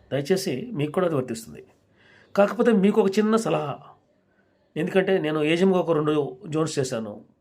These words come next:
ఆ జోన్ల మేనేజర్గా ఒక మూడు జోన్స్ చేశాను. కాబట్టి నాకున్న అనుభవంతో చెప్తున్నాను, మీరు ప్రేమతో ఎంత పనైనా చేయించుకోగలుగుతారు. బెత్తం పుచ్చుకొని కానీ,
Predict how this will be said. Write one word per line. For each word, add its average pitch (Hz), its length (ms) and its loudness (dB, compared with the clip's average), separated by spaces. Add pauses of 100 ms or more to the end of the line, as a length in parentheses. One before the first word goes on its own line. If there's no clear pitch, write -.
(720)
ఆ 147 60 -2
జోన్ల 196 280 4
మేనేజర్గా 180 320 4
ఒక 175 120 0
మూడు 151 240 0
జోన్స్ 147 300 -2
చేశాను. 65 300 -10 (1040)
కాబట్టి 190 560 2
నాకున్న 185 380 2
అనుభవంతో 175 400 2
చెప్తున్నాను, 98 400 -12 (1080)
మీరు 220 140 6
ప్రేమతో 220 760 2 (200)
ఎంత 214 640 -2 (280)
పనైనా 180 240 0
చేయించుకోగలుగుతారు. 151 720 -4 (1300)
బెత్తం 147 360 0
పుచ్చుకొని - 420 -6
కానీ, 104 460 -12